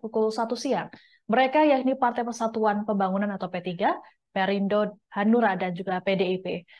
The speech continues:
Rencana ini disampaikan oleh Sekjen D P P Partai Persatuan Pembangunan atau P tiga, Arwani Tomafi, dalam sebuah diskusi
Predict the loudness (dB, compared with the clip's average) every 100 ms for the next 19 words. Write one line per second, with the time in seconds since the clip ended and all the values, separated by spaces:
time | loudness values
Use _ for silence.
0 | -12 0 4 4 4 2 2 0 2 0
1 | 0 0 -2 0 2 2 0 -4 -8 -4
2 | -4 -2 -4 -2 -2 -2 -2 -2 -2 -2
3 | -4 -8 -6 -6 -4 -6 -4 -2 0 2
4 | 0 0 -4 -6 -6 -6 -2 0 0 0
5 | 0 0 -2 -4 -4 -2 -4 -2 -2 -2
6 | -6 -18 0 4 6 4 2 -2 2 2
7 | 2 -4 -6 -6 -6 -2 -4